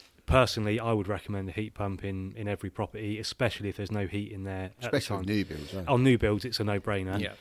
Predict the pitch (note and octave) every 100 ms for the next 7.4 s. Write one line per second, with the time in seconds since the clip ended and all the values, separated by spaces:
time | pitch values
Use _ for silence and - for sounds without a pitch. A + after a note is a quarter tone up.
0 | - G#2+ G2 G2 G2+ G#2+ - B2 A2 F#2+
1 | A2+ F#2+ G#2+ A2+ G2+ G2+ - - - _
2 | _ _ - - - - A2+ G#2 G#2 A2+
3 | - A2 G2 F#2+ G2 G#2+ A#2 G#2+ G2 G#2+
4 | G#2+ G2+ F#2+ G2+ G#2 - G2 - _ _
5 | _ _ _ C#3 C#3+ E3+ F3 F3 D3 D#3
6 | C#3+ C#3+ D3 A2+ - E3+ C#3+ C#3+ B2 -
7 | B2 A#2 -